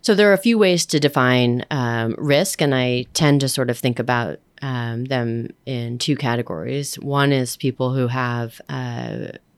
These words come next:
family history of pancreatic cancer. Um,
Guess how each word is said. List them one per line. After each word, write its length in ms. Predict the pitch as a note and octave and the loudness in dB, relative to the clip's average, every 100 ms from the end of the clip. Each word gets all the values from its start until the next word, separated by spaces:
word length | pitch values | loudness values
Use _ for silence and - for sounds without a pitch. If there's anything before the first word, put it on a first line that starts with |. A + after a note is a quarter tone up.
| _ _ | _ _
family 300 | - C3 B2 | -2 0 0
history 480 | A2+ B2 - D#3+ D#3+ | -2 -4 -2 -2 -2
of 100 | D#3+ | -2
pancreatic 560 | - D3+ D3+ D3+ D3+ - | -2 -4 -2 -4 -4 -4
cancer. 540 | E3 D#3+ E3 E3+ F3 - - - _ _ | -4 -4 -2 -2 -2 -6 -20 -20 _ _
Um, 500 | - C3+ B2+ B2 B2+ | -4 -2 -2 -4 -6